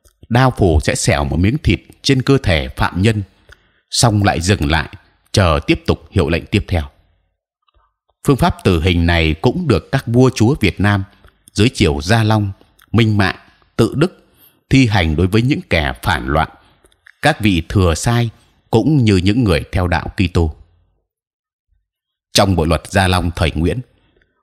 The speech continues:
với ba trăm chín mươi tám điều luật, thì có tới một trăm sáu mươi sáu điều về hình luật. Trong điều hai trăm hai mươi ba viết:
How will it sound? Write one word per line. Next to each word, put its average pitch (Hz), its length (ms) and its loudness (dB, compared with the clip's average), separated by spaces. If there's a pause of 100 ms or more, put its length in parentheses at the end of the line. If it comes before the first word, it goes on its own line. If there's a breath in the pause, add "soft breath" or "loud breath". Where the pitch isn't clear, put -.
(140)
với 107 220 2
ba 117 220 0
trăm 104 300 0
chín 104 260 0
mươi 147 80 0
tám 113 320 -2
điều 85 200 2
luật, 71 200 -2 (640)
thì 90 120 2
có 113 100 0
tới 117 260 2
một 98 260 -2
trăm 117 260 0
sáu 104 240 0
mươi 139 120 0
sáu 127 320 -2
điều 80 260 0
về 73 140 -2
hình 73 240 -4
luật. 69 160 -2 (1000)
Trong 104 180 0
điều 80 220 2
hai 104 240 -2
trăm 92 240 0
hai 101 160 -2
mươi 95 120 2
ba 90 220 0
viết: 110 340 -4